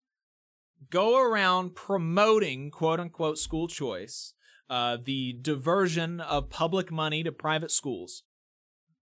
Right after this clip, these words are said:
as you hear people promoting this, I want to, uh, uh,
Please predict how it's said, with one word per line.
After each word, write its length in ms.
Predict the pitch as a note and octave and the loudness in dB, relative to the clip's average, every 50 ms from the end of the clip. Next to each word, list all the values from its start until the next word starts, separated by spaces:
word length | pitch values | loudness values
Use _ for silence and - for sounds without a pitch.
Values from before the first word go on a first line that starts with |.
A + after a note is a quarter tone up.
| _ _ _ _ _ _ - - _ | _ _ _ _ _ _ -20 -14 _
as 180 | - G3+ G3+ G#3+ | 0 0 2 2
you 80 | A#3 G#3+ | 0 0
hear 260 | E3+ A#3+ D#4 F#4 F#4 | 2 2 2 2 2
people 300 | F#4 D4 D4+ D4+ C#4 A3+ | 2 -2 -2 0 -2 -4
promoting 460 | - G#3+ G3+ F3+ D#3+ D3 B2+ A#2+ A2 | -2 -2 -2 0 -2 -2 -2 -6 -10
this, 180 | G2+ G2+ - - - - - - - - - | -14 -16 -18 -18 -18 -20 -20 -20 -20 -6 -2
I 100 | F#3 G3 | 0 2
want 480 | A3+ C4 D4 E4 E4 - - - - - _ | 2 2 2 0 0 -4 -6 -6 -6 -8 _
to, 600 | - - B3+ B3 A#3+ A#3 A#3 A#3 A#3 A#3 A3+ G#3 - _ _ _ _ _ _ _ _ _ _ _ - | 0 0 2 2 2 0 0 0 -2 -4 -4 -6 -10 _ _ _ _ _ _ _ _ _ _ _ 0
uh, 400 | F#3+ F#3 F3 E3 D#3+ D3+ D3+ D3 - _ _ _ _ _ _ _ _ _ _ - | 2 2 4 4 2 2 0 0 -4 _ _ _ _ _ _ _ _ _ _ -2
uh, 360 | E3 E3 D#3+ D#3 D3+ C#3+ | 0 2 2 2 2 0